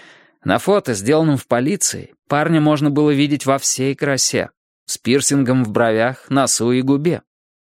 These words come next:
К тому же руки его от плеч до кистей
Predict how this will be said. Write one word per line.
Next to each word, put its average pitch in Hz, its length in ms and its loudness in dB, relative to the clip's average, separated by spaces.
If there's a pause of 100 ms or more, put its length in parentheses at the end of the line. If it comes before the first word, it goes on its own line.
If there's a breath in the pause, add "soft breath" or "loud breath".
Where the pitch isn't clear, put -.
(120)
К - 100 -20
тому 110 260 0
же 107 180 2
руки 120 280 0
его 139 220 2
от 127 140 -4
плеч 110 280 -2
до 98 120 -4
кистей 123 560 -2